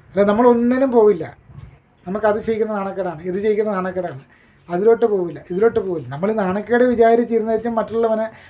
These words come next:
പറഞ്ഞു പറ്റിച്ചോ, കബളിപ്പിച്ചോ, ചതി-, ചതിച്ചോ, വഞ്ചിച്ചോ ഒക്കെ എന്തെങ്കിലും നേരിട്ട് എന്താ പറയുക? ആ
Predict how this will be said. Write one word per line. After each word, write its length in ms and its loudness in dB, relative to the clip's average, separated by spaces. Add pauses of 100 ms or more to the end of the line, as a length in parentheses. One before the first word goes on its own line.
(160)
പറഞ്ഞു 320 -2
പറ്റിച്ചോ, 400 -4
കബളിപ്പിച്ചോ, 560 0
ചതി-, 260 -2
ചതിച്ചോ, 320 -2 (100)
വഞ്ചിച്ചോ 340 -2
ഒക്കെ 140 -2
എന്തെങ്കിലും 280 0
നേരിട്ട് 220 -2
എന്താ 180 0
പറയുക? 140 -12 (1400)
ആ 100 -2